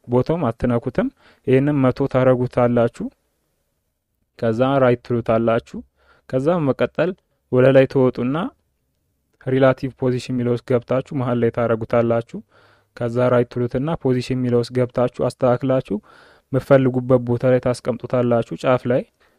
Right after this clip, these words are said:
ከዛ እንደዚህ ካስተካከላችሁት በኋላ ራይት ትሉታላችሁ። አስተካክላችሁ ካስቀመጣችሁ በኋላ ከዛ ሁሉንም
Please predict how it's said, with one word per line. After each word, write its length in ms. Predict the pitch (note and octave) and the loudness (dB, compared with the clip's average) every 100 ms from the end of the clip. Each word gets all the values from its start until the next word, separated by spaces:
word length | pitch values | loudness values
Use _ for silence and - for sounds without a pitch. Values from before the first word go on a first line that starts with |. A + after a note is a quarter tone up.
| _ | _
ከዛ 240 | - B2 A#2+ C3+ | -4 -2 2 2
እንደዚህ 320 | D3 B2 A#2+ B2 | 4 2 0 0
ካስተካከላችሁት 800 | B2 - C3 B2 B2+ B2 - - | -2 2 0 2 0 0 -2 -2
በኋላ 300 | B2 B2+ C3+ A#3 - _ _ _ _ _ _ _ _ _ _ - | 2 2 2 -2 -8 _ _ _ _ _ _ _ _ _ _ -4
ራይት 280 | B2+ C3+ - | 2 2 2
ትሉታላችሁ። 720 | B2+ A#2+ B2+ A#2+ A#2 A#2 D#3 | -4 -2 0 2 2 2 -2
አስተካክላችሁ 580 | C#3 - A#2 A#2+ A#2 - | -2 0 -2 0 -4 -2
ካስቀመጣችሁ 720 | A#2 - B2+ A#2+ - A#2 - | -4 -4 -4 -4 -4 -6 -4
በኋላ 240 | A#2 C#3+ | -2 -2
ከዛ 220 | F#3 B2 C3 | -2 -2 0
ሁሉንም 420 | D3 D#3+ B2+ D3+ | -2 0 0 -2